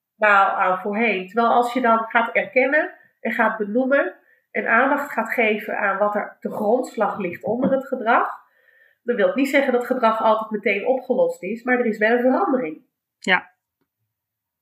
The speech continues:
Speaker 1: Ik denk dat dat ook de kern is van alle mensen, hè?
Speaker 2: Ik
Speaker 1: Iedereen
Speaker 2: denk ook dat dat van, eh, of je nou hooggevoelig stroomwild of autisme of A D H D of, maakt niet uit wat erachter zit. Ehm,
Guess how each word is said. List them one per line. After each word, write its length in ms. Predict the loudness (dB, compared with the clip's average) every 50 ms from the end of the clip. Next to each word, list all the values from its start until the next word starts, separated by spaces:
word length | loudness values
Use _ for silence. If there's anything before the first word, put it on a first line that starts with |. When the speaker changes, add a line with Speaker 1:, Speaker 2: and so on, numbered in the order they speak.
| _ _ _ _ _ _ _ _ _ _ _ _ _ _ _ _ _ _ _
Speaker 1:
Ik 120 | -12 -2 0
denk 180 | 0 2 2
dat 100 | 0 0
dat 160 | 0 0 2 4
ook 220 | 4 4 4 2
de 120 | -2 -2
kern 280 | 0 2 2 2 2 0
is 120 | -2 -2
van 180 | -2 -2 0 2
alle 220 | 2 2 2 2
mensen, 580 | 0 0 -2 -4 -6 -6 -4 -4 -4 -4 -6 -6 -2
hè? 120 | 0 0 0
Speaker 2:
Ik 120 | 0 0
Speaker 1:
Iedereen 320 | 0 0 2 4 4 4
Speaker 2:
denk 120 | 4 2 0
ook 80 | 2
dat 140 | 2 2 4
dat 220 | 4 2 0 2 2
van, 340 | 2 2 2 0 -4 -6
eh, 400 | -4 2 4 4 6 6 4 4 2
of 140 | 2 0 2
je 120 | 2 4
nou 180 | 4 4 4 4
hooggevoelig 580 | 2 2 0 0 -4 -2 -2 0 0 0 -2 -4
stroomwild 720 | -6 -4 -2 0 0 2 2 0 2 2 2 0 0 -2
of 240 | -2 -2 -2 0 0
autisme 840 | 0 0 0 0 -2 -2 -2 -2 -2 0 2 2 4 4 2 2
of 160 | 0 -2 0
A 220 | 2 4 4 4 4
D 100 | 2 0
H 100 | -2 -2 -2
D 400 | 0 0 2 2 2 2 2 0
of, 420 | -2 -4 -4 -8 -14 -20 -20 -20 -4 _
maakt 240 | 2 2 4 4
niet 160 | 0 0 2 4
uit 220 | 4 4 4 4
wat 160 | 2 2 2
erachter 440 | 0 0 0 0 0 0 0 0 0
zit. 500 | 0 0 0 0 0 -2 -4 -10 _ _ _ _ _ _ _ _ _ _ _ _ _
Ehm, 500 | 2 4 6 8 8 8 6 6 6 4